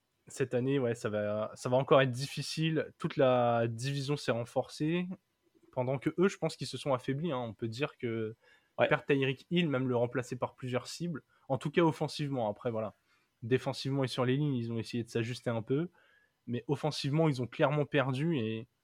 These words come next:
Speaker 1: et on est dans une division où les matchs peuvent être des gros shootouts. Donc voilà, les big plays de Tyreek peuvent manquer.
Speaker 2: Ouais, et, et quelque chose dont on a, dont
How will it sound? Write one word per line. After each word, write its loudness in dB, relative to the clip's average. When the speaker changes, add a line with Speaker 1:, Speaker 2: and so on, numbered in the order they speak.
Speaker 1:
et 0
on 2
est 4
dans 2
une -2
division -2
où 2
les 0
matchs -2
peuvent -4
être -4
des -4
gros -2
shootouts. 0
Donc -6
voilà, -4
les 0
big -2
plays -2
de -20
Tyreek 2
peuvent 2
manquer. -6
Speaker 2:
Ouais, -2
et, 2
et 0
quelque -2
chose -2
dont -4
on -4
a, -2
dont -6